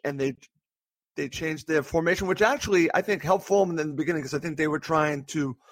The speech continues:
adjust. So in the beginning stages, I thought Fulham actually had an opportunity here, Giannis. And, and from the get-go, Fulham, Fulham actually got a corner to start off the second half, and Mitro's header was saved.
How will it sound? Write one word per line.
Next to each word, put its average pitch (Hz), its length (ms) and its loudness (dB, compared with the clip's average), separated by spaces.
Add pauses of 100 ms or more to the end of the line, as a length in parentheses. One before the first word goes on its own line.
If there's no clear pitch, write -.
(320)
adjust. 151 500 2
So 160 140 2
in 180 80 0
the 190 80 2
beginning 220 380 2
stages, 156 360 2
I 156 120 4
thought 170 240 2
Fulham 180 200 2
actually 160 320 0
had 160 160 2
an 156 80 2
opportunity 165 540 0
here, 135 120 -2
Giannis. 131 360 -4
And, 143 120 -12 (380)
and 147 380 0 (400)
from 175 200 -6
the 165 80 2
get-go, 185 380 4
Fulham, 165 380 2 (140)
Fulham 175 260 2
actually 165 320 0
got 151 160 4
a 147 40 4
corner 185 360 2
to 139 120 -6
start 151 300 2
off 277 200 2
the 170 80 -2
second 131 340 -2
half, 120 260 -6
and 127 140 -12 (500)
Mitro's 160 320 2
header 160 240 4
was 139 180 0
saved. 156 460 2